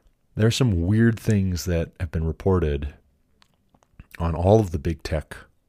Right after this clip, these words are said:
platforms, where you go to look at how many views your video had,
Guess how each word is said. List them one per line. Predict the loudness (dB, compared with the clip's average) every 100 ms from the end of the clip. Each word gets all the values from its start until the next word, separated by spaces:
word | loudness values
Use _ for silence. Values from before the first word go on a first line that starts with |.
| _
platforms, | -4 -4 -4 -12 -12 -16 -20 _ _ _ _ _ _ _
where | -4 -2
you | -2
go | 0 2
to | 4
look | 2 0 -6 -18 -10
at | -4 -2 -4 -8 _ -6
how | -2
many | 0 -2
views | -2 -2 -2 -4 -10 -8
your | -4
video | -2 0 0 0
had, | -2 -2 -4 -6